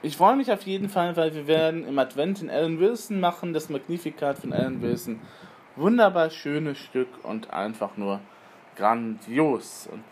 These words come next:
das kann ich sogar noch auf der Orgel einigermaßen begleiten. Bei der Orgel bin ich momentan noch ein Weile dran, ein bisschen Pedal zu üben und, äh,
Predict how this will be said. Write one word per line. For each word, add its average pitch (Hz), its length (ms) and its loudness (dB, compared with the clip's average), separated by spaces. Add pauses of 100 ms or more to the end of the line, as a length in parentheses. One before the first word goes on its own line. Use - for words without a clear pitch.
das 110 300 -2
kann 135 180 0
ich 143 80 -10
sogar 120 260 0
noch 120 160 -8
auf - 140 -8
der - 140 -2
Orgel 110 200 -4
einigermaßen 98 680 -8
begleiten. 87 480 -16 (800)
Bei 127 120 4
der 127 140 6
Orgel 170 320 6
bin 151 100 -8
ich 147 140 -8
momentan 143 340 0
noch 131 100 -6
ein 120 140 -4
Weile 117 220 6
dran, 120 220 -4
ein 120 40 -6
bisschen 131 320 -6
Pedal 135 480 4
zu 180 200 -2
üben 170 420 0
und, 139 260 -2
äh, 135 160 0